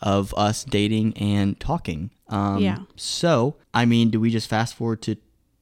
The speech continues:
Speaker 1: this weekend, or we cover every trip, or what?
Speaker 2: I mean, we can d-, let's do a Spark Note version. So basically, I, okay, timeline.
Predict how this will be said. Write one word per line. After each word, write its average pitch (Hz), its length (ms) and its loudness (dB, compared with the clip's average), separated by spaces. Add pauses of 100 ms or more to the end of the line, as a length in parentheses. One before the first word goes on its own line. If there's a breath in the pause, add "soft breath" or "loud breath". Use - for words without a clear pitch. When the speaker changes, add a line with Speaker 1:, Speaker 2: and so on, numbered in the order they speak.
(100)
Speaker 1:
this 117 340 -2
weekend, 226 420 -2
or 110 240 -2
we 110 240 -2
cover 120 320 -2
every 117 180 -2
trip, - 380 -10
or 117 80 -4
what? 151 300 -6 (800 soft breath)
Speaker 2:
I 302 160 2
mean, 320 160 6
we 311 80 6
can 311 160 8
d-, 254 120 0
let's 254 260 0
do 269 160 6
a 247 80 4
Spark - 320 0
Note 180 160 0
version. 175 560 -4
So 220 540 4
basically, 269 720 2
I, 214 400 4 (100)
okay, 175 260 -2 (920)
timeline. 175 480 -4